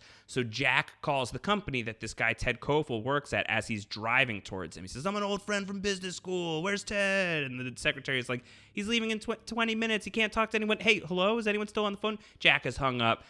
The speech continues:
He's like, "All right, I got twenty minutes to get there. I gotta go. Nina, guide me through traffic." Um, meanwhile, uh, Kim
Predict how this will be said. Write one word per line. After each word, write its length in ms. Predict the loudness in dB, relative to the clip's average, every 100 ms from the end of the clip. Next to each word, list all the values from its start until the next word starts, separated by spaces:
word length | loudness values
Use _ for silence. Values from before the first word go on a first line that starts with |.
| -6
He's 140 | -2 0
like, 120 | 4
"All 80 | 4
right, 140 | 6
I 40 |
got 180 | 4 0
twenty 200 | 0 0
minutes 220 | 0 0
to 80 | -2
get 160 | -2 0
there. 140 | 2
I 80 | 2
gotta 240 | 2 0
go. 220 | 2 0 0
Nina, 460 | 0 2 2 0 0
guide 240 | 2 2
me 60 | 0
through 140 | -6
traffic." 600 | -2 -2 0 2 2 0 -8 -20 -20 -12 -2
Um, 480 | 2 4 4 2 -2
meanwhile, 800 | 0 4 4 2 2 2 2 2
uh, 640 | 2 2 4 4 2 0 -2 0
Kim 400 | 2 4 2